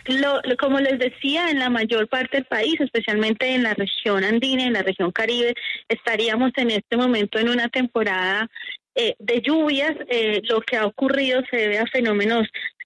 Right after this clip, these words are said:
realmente bastante imprevistos. Lo que esperamos es que estas lluvias se vayan instalando, eh, poco a poco,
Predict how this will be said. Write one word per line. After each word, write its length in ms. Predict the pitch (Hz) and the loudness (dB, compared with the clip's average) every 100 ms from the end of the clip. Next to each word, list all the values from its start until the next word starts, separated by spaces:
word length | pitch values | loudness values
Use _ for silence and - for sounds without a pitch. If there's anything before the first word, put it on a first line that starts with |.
| - | -4
realmente 600 | 214 220 214 226 226 185 | 0 2 0 0 -2 -2
bastante 680 | 220 220 - 208 196 220 208 | -2 -4 -2 -2 -2 -2 0
imprevistos. 880 | 247 247 233 214 226 262 - - 294 - - - - - | 2 2 2 0 2 0 0 0 -2 -2 -8 -8 -8 -4
Lo 240 | 269 269 | -2 0
que 160 | - 269 | 0 -2
esperamos 840 | - - 233 233 254 233 254 285 - - | -2 -2 0 0 0 0 0 -2 -4 -2
es 140 | 233 - | -2 -2
que 140 | - 240 | -2 -2
estas 260 | 240 262 240 | 0 -2 0
lluvias 300 | 269 262 247 | 0 0 0
se 100 | 254 | 0
vayan 360 | 214 202 220 226 | 0 0 -2 -2
instalando, 880 | 254 247 - 233 226 220 202 196 226 - - - - _ | 0 0 0 -2 0 0 0 0 -2 -4 -8 -10 -10 _
eh, 380 | 233 220 214 202 | -2 0 0 -2
poco 260 | 247 226 - | 0 0 0
a 80 | 247 | 0
poco, 420 | - 285 - 294 | 0 0 0 -4